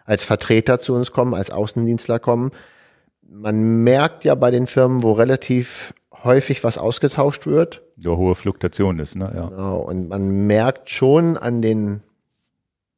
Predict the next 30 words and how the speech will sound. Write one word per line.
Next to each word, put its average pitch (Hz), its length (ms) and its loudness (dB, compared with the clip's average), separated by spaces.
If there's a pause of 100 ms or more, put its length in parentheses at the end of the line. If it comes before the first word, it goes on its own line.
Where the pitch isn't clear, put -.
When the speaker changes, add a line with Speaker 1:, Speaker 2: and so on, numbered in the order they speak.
(580)
Speaker 1:
tja, 90 320 2
an 107 160 -2
den 123 120 2
Leuten, 123 300 2
die 127 100 0
uns 180 220 0
besuchen, 135 720 -2
ob 117 260 -4
sie 127 360 0
zufrieden 139 720 0
sind 151 340 2
oder 107 220 2
nicht 120 320 0
und 113 240 -2
ob, - 280 -4 (180)
das 117 200 -6
merkt 165 260 0
man 123 140 0
einfach 95 300 -2
und 101 120 0
man 101 120 2
muss 113 220 -2
manchmal 120 260 -2
auch 110 120 -4
gar 110 160 0
nicht 113 140 -2
fragen. 113 360 0
Man 87 120 -4
kriegt - 280 -6
es, - 200 -8